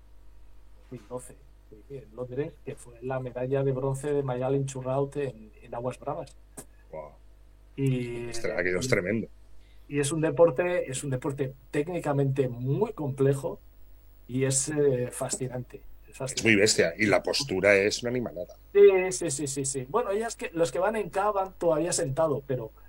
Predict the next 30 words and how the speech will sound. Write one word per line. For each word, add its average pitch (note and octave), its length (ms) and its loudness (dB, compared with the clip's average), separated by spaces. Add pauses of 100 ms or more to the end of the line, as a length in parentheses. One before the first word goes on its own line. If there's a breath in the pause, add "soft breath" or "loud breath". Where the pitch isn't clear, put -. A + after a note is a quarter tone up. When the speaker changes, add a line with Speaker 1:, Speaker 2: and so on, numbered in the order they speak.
(160 soft breath)
Speaker 1:
los B2+ 320 -2
de B2 400 -2
la B2 240 -4
canoa, D#3+ 420 -2
el C#3+ 200 -4
C D3 200 0
uno, G3 440 2
van C#3+ 340 -4 (140)
sentados D#3 500 0
sobre D#3+ 220 -2
sus C3+ 200 -2
rodillas, B2+ 540 -4
con G#2+ 160 -12
lo G#2+ 80 -14
cual, C#3+ 300 -6 (320 soft breath)
Speaker 2:
No, A#2 200 2
Speaker 1:
aunque C3+ 160 4
el B2 160 0
Speaker 2:
no, G2+ 120 -4
Speaker 1:
Lenzi, F#2+ 220 -4
Speaker 2:
no A2 260 8
Speaker 1:
el - 0 -
Speaker 2:
sabía. A#2+ 380 2
Speaker 1:
Lenzi - 120 -8
de G4+ 160 -2
madera G3 280 4
lo G3 140 4
tienen F#3 300 -2
más F#3 260 0
alto, G#3 460 2